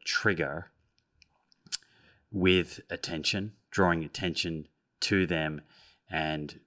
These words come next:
reassigning the, the value or the reward that we get from them.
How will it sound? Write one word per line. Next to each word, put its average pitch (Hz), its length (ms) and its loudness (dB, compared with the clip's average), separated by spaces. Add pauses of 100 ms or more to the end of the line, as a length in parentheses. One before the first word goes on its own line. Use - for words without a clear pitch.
(260)
reassigning 90 1000 4
the, 73 520 -4
the 82 100 0
value 80 500 4
or 82 120 2
the 76 100 -2
reward 76 500 0
that 71 120 -2
we 73 100 -6
get 78 280 -8
from - 180 -8
them. - 220 -6